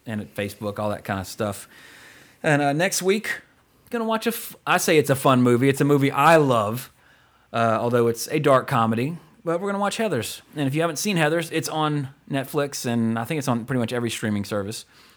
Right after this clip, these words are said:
So if you wanna do your homework beforehand, uh, it's easily available if you have a Netflix account.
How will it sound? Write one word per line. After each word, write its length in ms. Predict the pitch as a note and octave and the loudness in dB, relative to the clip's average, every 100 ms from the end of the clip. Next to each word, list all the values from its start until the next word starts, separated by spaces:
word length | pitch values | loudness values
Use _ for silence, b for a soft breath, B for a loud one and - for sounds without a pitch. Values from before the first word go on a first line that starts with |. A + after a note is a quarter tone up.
| b | b
So 120 | C#3+ | -2
if 60 | |
you 60 | C3+ | 0
wanna 120 | D#3 | 2
do 60 | D3 | 2
your 80 | C#3 | 2
homework 260 | D#3+ C#3+ | 2 0
beforehand, 680 | C3+ - D#3+ C#3 C#3 C3+ C3+ B B B B A2+ | -2 2 4 4 2 0 -4 B B B B -4
uh, 220 | A2+ G#2+ | -2 -2
it's 160 | G2+ - | -6 -6
easily 300 | C#3+ C3 B2+ | -4 -2 -2
available 380 | A#2 A#2 A#2 A2+ | 0 0 0 -2
if 100 | A#2 | -2
you 40 | |
have 80 | G#2+ | -4
a 40 | |
Netflix 320 | G#2+ - A2 | -4 -6 -10
account. 300 | - A2+ A2+ | -6 -4 -4